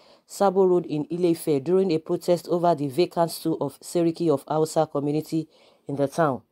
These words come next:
She said that those arrested were the ringleaders of the protest and warned that police would not tolerate any acts of lawlessness in any part of the state. Ige, who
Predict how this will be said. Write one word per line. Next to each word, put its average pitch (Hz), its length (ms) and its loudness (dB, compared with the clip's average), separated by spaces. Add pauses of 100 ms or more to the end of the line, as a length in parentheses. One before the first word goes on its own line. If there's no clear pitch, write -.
(500)
She - 160 -12
said 208 300 4
that 151 260 2
those 214 200 6
arrested 180 440 2
were 151 300 2 (360)
the 156 200 -2
ringleaders 180 600 4
of 147 260 -2
the 151 80 -4
protest 190 600 0
and 151 240 -4
warned 208 360 4 (340)
that 156 220 0 (100)
police 196 360 0
would 156 220 -6
not 190 220 2
tolerate 165 520 2
any 208 240 0
acts 180 220 0
of 143 160 -2
lawlessness 175 720 0
in 147 280 -6
any 185 240 0
part 165 340 -2
of 143 100 -4
the 139 80 -8
state. 165 400 0 (680)
Ige, 180 240 4
who 220 260 2